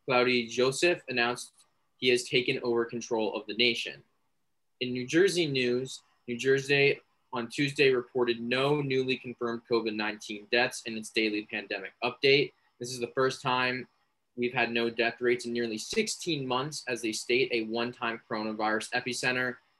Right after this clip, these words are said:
marks another milestone in its recovery. In Montclair news, there is a group moving to shift Montclair's municipal elections to the fall, has collected enough signatures to force a ballot referendum on the matter, organizers say.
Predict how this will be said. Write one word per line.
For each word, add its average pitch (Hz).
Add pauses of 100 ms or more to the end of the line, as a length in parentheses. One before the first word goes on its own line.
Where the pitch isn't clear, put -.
marks 120
another 120
milestone 110
in 104
its 95
recovery. 95 (840)
In 123
Montclair 151
news, 110 (640)
there 131
is 131
a 135
group 147
moving 139
to 123
shift 165
Montclair's 131
municipal 123
elections 135
to 120
the 117
fall, 143 (240)
has 123
collected 185
enough 170
signatures 156
to 135
force 127
a 127
ballot 139
referendum 120
on 110
the 110
matter, 113
organizers 98
say. 73